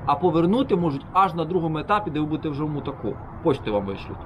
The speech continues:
У нас така ситуація була, тобто у людини теж забрали паспорт, забрали телефон, і сьогодні я зустрів його, йому до цієї пори не віддали. У нас просто взяли паспорти і буквально там через десять хвилин вони віддали. Після того, як нам віддали паспорти і ми заповнили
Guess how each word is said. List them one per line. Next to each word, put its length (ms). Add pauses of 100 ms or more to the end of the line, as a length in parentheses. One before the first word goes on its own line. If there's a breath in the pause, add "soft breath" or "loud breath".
(560)
У 40
нас 140
така 220
ситуація 560
була, 280
тобто 300
у 80
людини 460
теж 160
забрали 420
паспорт, 460
забрали 360
телефон, 500 (380 loud breath)
і 200
сьогодні 340
я 100
зустрів 360
його, 160
йому 220
до 100
цієї 260
пори 140
не 140
віддали. 380 (460 loud breath)
У 40
нас 220
просто 420
взяли 300
паспорти 720 (300 loud breath)
і 260 (600)
буквально 400
там 180
через 240
десять 340
хвилин 400 (240)
вони 280
віддали. 420 (640 loud breath)
Після 240
того, 260
як 120
нам 140
віддали 260
паспорти 460
і 60
ми 120
заповнили 580